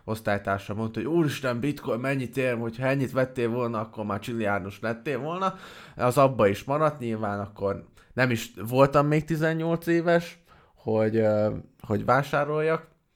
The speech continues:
Vagy lehet voltam már, na mindegy, az a lényeg, hogy nem vettem. És mikor leges-legelőször találkoztam a bitcoinnal, az a Corvinusnak a, a könyvtárába volt, mikor leültem, valahogy egy cikk így, így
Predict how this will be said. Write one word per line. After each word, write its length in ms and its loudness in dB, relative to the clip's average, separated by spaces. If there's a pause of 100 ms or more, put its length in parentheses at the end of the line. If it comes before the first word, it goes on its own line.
(640)
Vagy 160 0
lehet 260 4
voltam 360 -2
már, 140 -2
na 80 4
mindegy, 360 0
az 120 -2
a 40 0
lényeg, 280 -2
hogy 100 -8
nem 180 -4
vettem. 400 -2 (380)
És 640 0
mikor 340 0
leges-legelőször 840 4
találkoztam 580 2
a 100 0
bitcoinnal, 680 0
az 160 -2
a 80 -4
Corvinusnak 720 -2
a, 260 4 (380)
a 100 -18
könyvtárába 720 2
volt, 480 2 (300)
mikor 340 -2
leültem, 600 4
valahogy 500 6
egy 180 -2
cikk 320 -8
így, 280 -8 (100)
így 400 -14